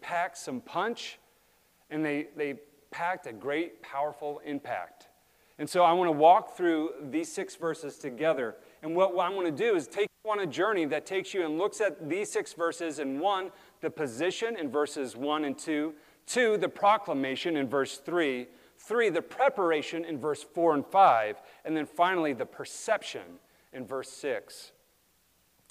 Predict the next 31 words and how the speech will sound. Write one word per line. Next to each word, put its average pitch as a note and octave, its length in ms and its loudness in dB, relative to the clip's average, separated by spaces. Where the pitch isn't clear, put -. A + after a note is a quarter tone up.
Let's D#3+ 220 -2
read F3+ 160 4
together D3 380 2
verse C3 340 -2
one C#3 280 0
and A#2+ 120 -6
two, C3 240 -4
or A2+ 80 2
I'll B2 140 4
read A#2 160 -4
it A2+ 120 -14
for A2 160 -4
us. F#2+ 280 -10
"Now G3+ 220 4
in A3+ 180 0
the F#3 80 0
fifteenth C4 720 -2
year E3+ 380 4
of C#3 80 -4
the D3 100 -2
reign E3+ 240 2
of D#3 120 0
Tiberius F3+ 720 0
Caesar, C3 380 -2
when B2 200 -8
Pontius A3 520 -4
Pilate, F#3 480 -4
the C3 100 -12
governor F#3+ 560 -2
of E3 80 -2
Judea, B2+ 600 -4